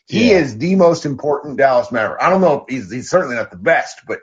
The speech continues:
Speaker 1: he's played a ton of games. He's helped keep, he's helped keep them into this. K P and Luka have struggled at different points.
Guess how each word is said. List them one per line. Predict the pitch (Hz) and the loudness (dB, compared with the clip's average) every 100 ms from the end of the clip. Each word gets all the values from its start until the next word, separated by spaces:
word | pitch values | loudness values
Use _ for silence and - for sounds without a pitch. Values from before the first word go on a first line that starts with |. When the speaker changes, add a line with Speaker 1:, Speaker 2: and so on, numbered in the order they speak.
| - _ | -14 _
Speaker 1:
he's | 127 123 | -10 -4
played | 139 113 | 0 0
a | 95 | 0
ton | 143 180 | -2 0
of | 165 | 0
games. | 143 131 139 135 | 0 -2 -4 -8
He's | - 113 - | -10 -8 -2
helped | 113 - | -2 -2
keep, | 139 131 | -8 -6
he's | 120 117 | -4 -2
helped | 120 104 - | 0 -2 -6
keep | 160 165 | -6 -2
them | 151 | 2
into | 147 | 2
this. | 123 - | 0 -2
K | 139 135 | -4 -4
P | 143 135 | -2 0
and | 123 | 0
Luka | 127 143 | 0 2
have | 113 | 0
struggled | - 143 123 110 95 | 2 2 2 0 -2
at | |
different | 104 90 78 | -6 -6 -8
points. | 87 87 98 - | -4 -4 -4 -12